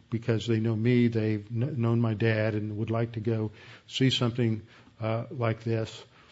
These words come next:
uh, where there's some connection. And so that's fine, but, uh,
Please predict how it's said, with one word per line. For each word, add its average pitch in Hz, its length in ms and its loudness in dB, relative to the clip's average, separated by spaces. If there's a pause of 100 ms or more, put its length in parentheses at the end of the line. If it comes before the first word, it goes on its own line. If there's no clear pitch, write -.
(460)
uh, 110 180 -4 (100)
where 120 120 4
there's 120 220 2
some 120 140 0
connection. 139 520 0 (540)
And 117 240 2
so 120 200 4
that's 120 180 2
fine, 110 380 0
but, 110 280 -4
uh, 110 240 0